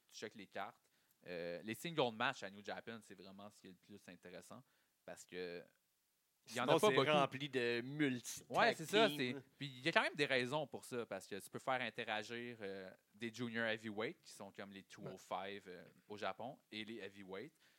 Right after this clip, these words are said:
Speaker 1: Tu peux donner de l'expérience à tes young lions. Tu peux partir des feuds, comme par exemple, euh, si, euh,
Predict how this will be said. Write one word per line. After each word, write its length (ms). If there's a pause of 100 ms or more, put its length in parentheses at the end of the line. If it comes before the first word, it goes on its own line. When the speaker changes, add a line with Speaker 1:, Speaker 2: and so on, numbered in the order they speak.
(200)
Speaker 1:
Tu 80
peux 240
donner 320
de 60
l'expérience 640
à 60
tes 160
young 260
lions. 400 (520)
Tu 80
peux 120
partir 340
des 180
feuds, 640 (420)
comme 120
par 120
exemple, 520
euh, 180
si, 520
euh, 460